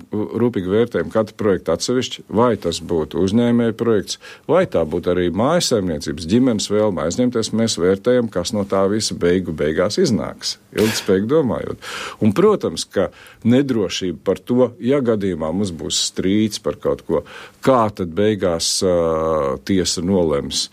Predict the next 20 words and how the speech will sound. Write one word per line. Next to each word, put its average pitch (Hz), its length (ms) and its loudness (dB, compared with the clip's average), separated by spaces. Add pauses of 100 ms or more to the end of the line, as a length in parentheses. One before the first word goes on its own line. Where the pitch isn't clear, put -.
(260)
kā 113 180 4
tad 90 200 -4
šī 92 140 -4
te 90 120 -4
neks-, 104 320 -2
maksāt 101 520 0
nespēja 92 420 0
notiks, 120 520 0
nedod 76 320 -2
Dievs, 78 380 0
ja? 90 120 2 (340)
Ā, 90 400 2
tas 117 280 0
ir 90 120 2
viens 92 240 0
no 87 120 -2
kritērijiem, 113 600 2
kā 107 260 2
mēs, 95 400 -2
ā, 87 320 0